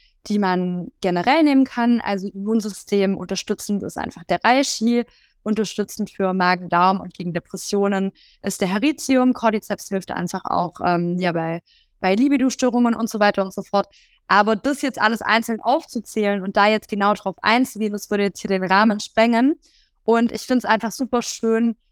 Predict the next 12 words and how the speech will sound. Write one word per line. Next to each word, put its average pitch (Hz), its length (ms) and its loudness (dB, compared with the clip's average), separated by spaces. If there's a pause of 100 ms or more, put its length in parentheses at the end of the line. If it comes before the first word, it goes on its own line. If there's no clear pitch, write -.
(140)
da 202 240 2
einfach 190 360 -4
auch 190 280 2
ein 220 60 -8
bisschen 220 280 -4
so 208 80 2
an 190 120 2
der 185 140 0
Hand 277 240 0
genommen 247 320 2
zu - 180 -8
werden. 220 540 2